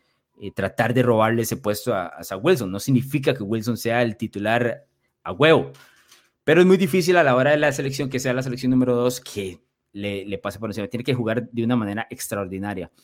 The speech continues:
eh, en las siguientes semanas para poder poner esa duda que sea real, ¿no? Lo de hoy fue muy bueno, pero, ah, el tema de la N F L es, no es, son los chispazos, ¿no? Sino la consistencia. Eso es lo que realmente separa a los grandes,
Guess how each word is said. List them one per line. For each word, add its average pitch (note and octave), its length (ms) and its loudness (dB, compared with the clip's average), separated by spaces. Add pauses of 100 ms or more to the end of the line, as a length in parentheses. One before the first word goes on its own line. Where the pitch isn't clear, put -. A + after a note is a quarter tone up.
(460)
eh, G2+ 180 -4
en G2+ 80 -4
las G#2 100 -4
siguientes G2+ 320 -6
semanas G#2+ 320 -4
para F#2+ 220 -2
poder F#2 220 -6
poner G#2 260 -6
esa A2 220 0
duda B2+ 480 4
que A2 100 -4
sea C3 220 2
real, B2 580 2
¿no? C3+ 420 -12
Lo A2 200 -2
de A#2 60 2
hoy B2+ 120 6
fue D3 140 4
muy D#3+ 140 6
bueno, D#3+ 340 4
pero, A#2 260 0 (140)
ah, A2+ 100 -2
el A#2+ 320 -6
tema A3 240 4
de A3 60 6
la E3+ 100 6
N G3 160 4
F G3 140 2
L F#3+ 100 4
es, D3 220 -6 (100)
no C#3+ 240 2
es, D#3+ 80 4
son E3 320 -4
los E3+ 140 -2
chispazos, - 680 -4
¿no? - 180 -18 (240)
Sino G#2+ 200 -6
la C3+ 160 0
consistencia. C3 720 0
Eso A2+ 120 -4
es C3 40 2
lo C3+ 100 0
que C3+ 80 -2
realmente A2+ 400 -4
separa A2 360 -4
a - 20 -4
los G2 160 -6
grandes, G2 400 -12